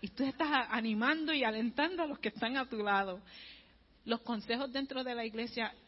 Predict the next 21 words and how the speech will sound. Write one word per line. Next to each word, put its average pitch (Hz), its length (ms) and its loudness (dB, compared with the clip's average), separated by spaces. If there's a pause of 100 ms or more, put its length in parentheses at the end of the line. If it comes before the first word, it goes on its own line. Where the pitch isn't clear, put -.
es 208 80 2
un 226 120 2
poquito 220 420 -2
diferente. 185 720 -6 (160)
El 190 160 2
consejo 220 580 2
puede 214 280 2
ser 202 380 -6 (600)
tú, 196 160 -2 (100)
tú 214 100 -4
vas 240 180 0
a 269 40 0
estudiar, 269 520 -2 (480)
pon 214 240 0 (480)
toda 294 440 4 (100)
tu, 254 340 -4 (280)
tu 240 120 4
fuerza, 254 680 0 (840)
toda 269 360 4
tu 262 200 -2
energía 233 800 -2